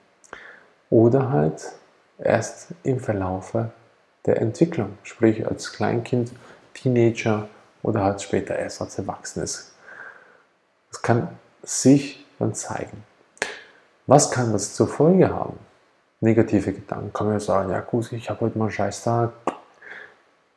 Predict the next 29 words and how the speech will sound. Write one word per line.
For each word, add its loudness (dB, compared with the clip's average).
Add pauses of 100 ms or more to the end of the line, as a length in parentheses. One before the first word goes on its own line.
(160)
juckt 2
mich 2
nicht, 0 (160)
alles -2
zum -4
Kotzen. -2 (280)
Ja, -8 (960)
kann 0
man 0
haben. 2 (1400)
Wenn 4
es -6
aber 0
sich -2
häuft, 0 (1700)
was -4
denkst 0
du? 0 (560)
Ich -4
nehme 6
jetzt 2
Beispiel, 2 (320)
heute 0
kotzt -4
es -12
mich -2
so 2
richtig 0
an. -12